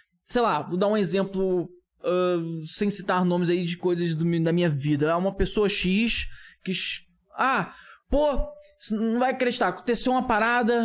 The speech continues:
é, e aí eu encontrei fulano de tal, e aí o cara falou comigo, eu conversei com o cara, e aí eu arrumei um emprego, vou começar a trabalhar no sábado. Aí eu, pô, cara, que foda, mano, parabéns, tá vendo só?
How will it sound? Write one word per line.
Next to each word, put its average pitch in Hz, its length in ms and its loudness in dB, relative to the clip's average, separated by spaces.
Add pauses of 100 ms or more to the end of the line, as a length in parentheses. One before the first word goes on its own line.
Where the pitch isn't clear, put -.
(120)
é, 208 400 0
e 226 100 0
aí 226 140 2
eu 247 100 0
encontrei 233 380 -2
fulano 226 300 0
de 196 140 -2
tal, 247 460 2
e 220 120 2
aí 226 200 0
o 247 80 0
cara 233 300 0
falou 226 300 0
comigo, 220 560 0
eu 226 100 2
conversei 220 340 -2
com 214 140 -2
o 208 40 -2
cara, 226 320 0
e 226 140 0
aí 220 140 0
eu 226 80 2
arrumei 214 240 2
um 226 80 2
emprego, 214 400 0
vou 208 80 -2
começar 214 260 -2
a 214 40 -6
trabalhar 208 240 0
no 208 60 0
sábado. 156 520 0
Aí 196 140 2
eu, 220 80 2
pô, 262 180 2
cara, 208 160 0
que 220 140 -4
foda, 226 280 2
mano, 202 160 2
parabéns, 214 540 0
tá 202 80 0
vendo 202 180 0
só? 226 300 2